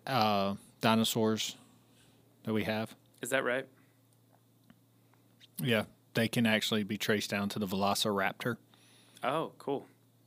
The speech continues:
Speaker 2: Do you know what a, uh, T-Rex is who sells weapons?
Speaker 1: <laughs>
Speaker 2: Small arms dealer.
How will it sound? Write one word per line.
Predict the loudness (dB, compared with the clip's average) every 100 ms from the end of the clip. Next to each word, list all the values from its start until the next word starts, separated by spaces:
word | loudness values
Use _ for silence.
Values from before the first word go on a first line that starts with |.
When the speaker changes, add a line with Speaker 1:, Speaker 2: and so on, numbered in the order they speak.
| _ _ _ _ _ _ _ _ _
Speaker 2:
Do | -6
you | -4 -2
know | 2 2 4 2 -2 -6 -10
what | -6 -4 -4 -4
a, | -4 -4 -4 -4 -6 -6 -10
uh, | -10 -10 -12 -12
T-Rex | -6 -4 -4 -4 -6 -6 -8 -10 -8
is | -6 -6 -6 -8 -10 -14
who | -10 -8 -8 -8 -12 -16 _
sells | -8 -6 -4 -6 -6
weapons? | -8 -8 -12 -12 -16 -20
Speaker 1:
<laughs> | -20 -20 -20 -20 -20 -20 _ _ _ -20 -20 -20 _ _ _ _ _ _ _ _ _ _ _ -16
Speaker 2:
Small | -2 0 2
arms | 0 -4 -4
dealer. | -2 -2 -4